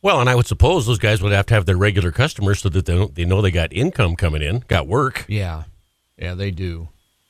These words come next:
Speaker 2: Um, they work all year on, on customers and trying to make a route north. But, uh, you know, even if they, I don't even know what they charge anymore.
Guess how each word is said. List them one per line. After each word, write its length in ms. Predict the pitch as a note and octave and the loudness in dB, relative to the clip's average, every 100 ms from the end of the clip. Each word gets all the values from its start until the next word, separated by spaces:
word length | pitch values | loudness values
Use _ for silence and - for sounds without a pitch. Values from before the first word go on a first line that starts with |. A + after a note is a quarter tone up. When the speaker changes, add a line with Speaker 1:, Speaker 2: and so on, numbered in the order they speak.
| _ _ - | _ _ -20
Speaker 2:
Um, 420 | C#2+ C#2 C2+ C2+ _ - | -18 -18 -20 -20 _ -2
they 100 | C3 | 0
work 320 | B2+ D3+ C3 | 2 2 2
all 200 | B2 G#2+ | 2 2
year 340 | G#2+ B2+ B2 G2 | 0 0 0 0
on, 260 | F#2+ F#2 - | -2 -6 -6
on 480 | F#2+ F2+ F2 E2 E2 | -6 -4 -6 -8 -14
customers 680 | - A#2+ - G#2+ F2+ F2 F2 | -2 -2 -2 -4 -4 -6 -6
and 260 | G2+ F#2+ F2+ | -6 -4 -6
trying 360 | - G#2+ G#2 | -4 -2 -2
to 200 | F#2+ F2+ - _ _ _ _ - | -4 -8 -12 _ _ _ _ -6
make 220 | A2+ G#2 | -4 -4
a 60 | F2+ | -4
route 640 | G#2 A2+ G#2 D#2 - - - | 0 0 0 -4 -12 -20 -8
north. 680 | G#2+ A#2 F#2+ E2+ - - - _ _ _ _ _ _ _ | -2 0 0 4 6 6 2 _ _ _ _ _ _ _
But, 320 | G#2+ G2 - G2+ | -4 -4 -4 -6
uh, 300 | F2+ D#2+ D2+ - _ _ _ _ _ _ _ _ _ _ _ _ _ - | -4 -6 -12 -16 _ _ _ _ _ _ _ _ _ _ _ _ _ -4
you 80 | D#3 | 0
know, 160 | B2+ - | 0 -2
even 240 | G#3 G#3 - _ _ | -6 -6 -8 _ _
if 140 | E3 - | -6 0
they, 180 | D#3 - | -2 0
I 80 | G3+ | -2
don't 180 | B3 F#3+ | -2 -4
even 220 | D3 C3 | -4 -2
know 120 | A#2 | 0
what 180 | A2+ A#2 | -2 -2
they 120 | G2+ | -4
charge 440 | F#2 A#2+ G#2+ A2+ B2 | -4 -2 -2 0 -2
anymore. 520 | B2 A#2+ A#2+ B2 | -2 0 0 -2